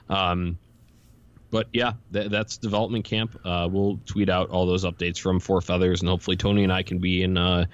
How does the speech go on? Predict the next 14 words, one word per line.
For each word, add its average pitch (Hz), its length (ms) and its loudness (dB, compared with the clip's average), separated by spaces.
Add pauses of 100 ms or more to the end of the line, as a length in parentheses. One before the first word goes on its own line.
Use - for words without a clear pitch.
(260)
attendance 110 460 2
for 104 200 0
that 113 180 2
scrimmage 120 640 -2
come 95 180 -2
Friday. 90 560 -2 (100)
Um, 85 500 0 (520)
only 117 180 4
last 107 360 0
housekeeping 101 580 0
news 104 260 2
bit, 117 240 0 (100)
uh, 87 220 2
Doc 104 300 0